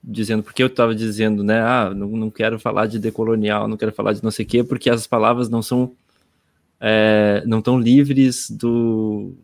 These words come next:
dessa relacionalidade com o europeu. Ela tá dizendo, bom, mas tudo bem, sabe, é, a gente é mesmo manchado pela colonialidade, a gente lida com isso, e dessa forma,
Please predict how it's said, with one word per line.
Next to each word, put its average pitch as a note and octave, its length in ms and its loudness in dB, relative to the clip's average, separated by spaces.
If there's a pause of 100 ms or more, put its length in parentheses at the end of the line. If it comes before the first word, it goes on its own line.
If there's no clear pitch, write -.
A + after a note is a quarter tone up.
(180)
dessa G#2 280 -4
relacionalidade A2 880 -2
com A#2 140 -10
o A2 80 0
europeu. A2 400 0
Ela G2+ 160 0
tá - 120 -4
dizendo, G#2 220 -4
bom, B2+ 140 -2
mas D3 120 -2
tudo A#2 220 -10
bem, C3 340 2
sabe, G2+ 520 -4
é, G2+ 280 0
a G2+ 80 2
gente G#2 440 -2
é G#2+ 280 4 (440)
mesmo A2 280 2
manchado G#2 520 2
pela G2+ 180 -6
colonialidade, G2+ 1080 -2
a G2+ 40 -4
gente G#2 260 -8
lida G2+ 300 -4
com G#2 180 -6
isso, G#2+ 460 -2
e G#2 40 -4
dessa G2+ 280 -4
forma, G2+ 500 -2